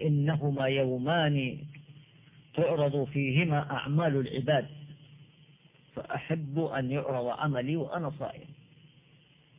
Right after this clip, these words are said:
لأن النبي صلى الله عليه وسلم سباق إلى كل فضيلة. ومنها صيام يوم عاشوراء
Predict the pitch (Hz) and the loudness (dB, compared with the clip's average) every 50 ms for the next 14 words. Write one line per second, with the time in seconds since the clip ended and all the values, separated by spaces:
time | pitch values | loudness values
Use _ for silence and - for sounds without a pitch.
0 | - - - - - - - - 143 139 131 131 135 147 165 147 131 127 139 131 | -20 -20 -20 -16 -10 -6 -2 -2 0 0 0 0 0 0 0 0 -2 -4 -6 -6
1 | 135 131 127 123 135 151 - - - - 156 156 139 127 - - 139 120 113 120 | -6 -6 -6 -6 -4 -4 -4 -4 -2 -2 -2 0 -2 -2 -2 -4 -4 -4 -4 -2
2 | 143 160 151 135 123 - 135 135 127 123 - - 208 240 233 175 156 139 120 113 | 0 0 0 0 -2 -4 -2 -2 -2 -2 -4 -6 -6 -4 -2 -2 -2 -2 -4 -6
3 | 110 - - - - - - - - - - - - - _ _ - - - - | -8 -8 -10 -10 -12 -12 -14 -18 -20 -20 -20 -20 -20 -20 _ _ -20 -20 -20 -20
4 | - - - - - - - _ - - _ _ - - - - - - - - | -20 -20 -20 -20 -20 -20 -20 _ -20 -20 _ _ -20 -20 -20 -20 -20 -20 -20 -20
5 | - - - - _ - _ _ _ - - _ _ _ _ - - - - - | -20 -20 -20 -20 _ -20 _ _ _ -20 -20 _ _ _ _ -20 -20 -20 -20 -12
6 | - 131 139 156 170 185 190 180 160 170 185 185 180 180 175 - - - - - | -6 -2 0 2 2 4 6 6 6 6 6 4 2 0 -2 -6 -12 -18 -20 -20
7 | - - - - - - - - - _ _ _ - - - - - - - - | -20 -20 -20 -20 -20 -20 -20 -20 -20 _ _ _ -20 -20 -20 -20 -20 -20 -20 -20
8 | - - - - 147 147 160 170 165 147 143 147 151 143 131 107 127 131 127 127 | -20 -16 -6 -2 0 2 2 2 2 0 0 0 0 0 0 -2 -2 -2 -2 0
9 | - 135 131 135 143 139 131 107 - | 0 0 0 2 2 2 0 -2 -4